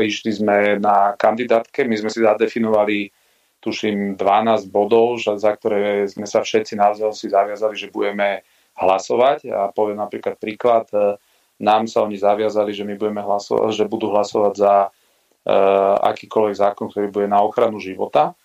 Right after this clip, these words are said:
čo napríklad sa, sa nestalo, hej, pretože došiel taký zákon a oni za ňo vtedy z takých rôznych dôvodov nezahlasovali, pritom to bolo obyčajné kočikovné,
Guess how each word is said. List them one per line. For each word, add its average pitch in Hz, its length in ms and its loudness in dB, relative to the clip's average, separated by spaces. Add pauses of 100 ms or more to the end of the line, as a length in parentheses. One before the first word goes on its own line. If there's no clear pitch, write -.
(400)
čo 101 240 0
napríklad 107 480 -2
sa, 101 200 2 (360)
sa - 160 -2
nestalo, 107 720 0
hej, 101 240 -2
pretože 98 320 -8 (400)
došiel 107 320 -2
taký 101 240 -4
zákon 98 320 0
a 101 160 2
oni 101 160 -8
za 104 80 -6
ňo 101 160 -14
vtedy 101 640 -2
z - 160 -14
takých 110 240 -2
rôznych 101 320 0
dôvodov 101 320 2
nezahlasovali, 104 640 0
pritom 101 400 -2
to 101 160 -2
bolo 101 240 2
obyčajné 101 640 0
kočikovné, 107 800 0